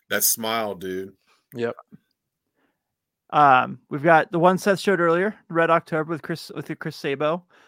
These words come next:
Speaker 3: Um, I like this Johnny. This is my fa-, Johnny Bench is on the cover a lot.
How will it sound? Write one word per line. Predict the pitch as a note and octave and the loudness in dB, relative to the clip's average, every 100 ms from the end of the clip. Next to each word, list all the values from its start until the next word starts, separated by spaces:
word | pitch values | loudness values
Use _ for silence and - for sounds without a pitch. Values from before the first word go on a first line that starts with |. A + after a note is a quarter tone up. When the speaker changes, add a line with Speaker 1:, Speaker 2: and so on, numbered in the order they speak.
| _ - | _ -4
Speaker 3:
Um, | C3+ C3 B2 B2+ - _ _ _ _ _ - | -2 0 -4 -10 -18 _ _ _ _ _ 6
I | C4+ | 6
like | F#4 B3+ | 6 0
this | A#3+ | -6
Johnny. | - G#3+ F#3 | 0 4 4
This | D3+ F3+ B3+ | 4 -2 -2
is | E4 | 2
my | D4+ | 4
fa-, | G#3 G3+ | 4 0
Johnny | G3 C#4+ C4+ | 2 2 4
Bench | G#3 F#3+ | 0 0
is | F3 | -4
on | D#3+ | -4
the | D3+ | -4
cover | D#3+ C#3 C3+ | -6 -4 -4
a | |
lot. | B2+ C3 C#3+ | -2 -2 -2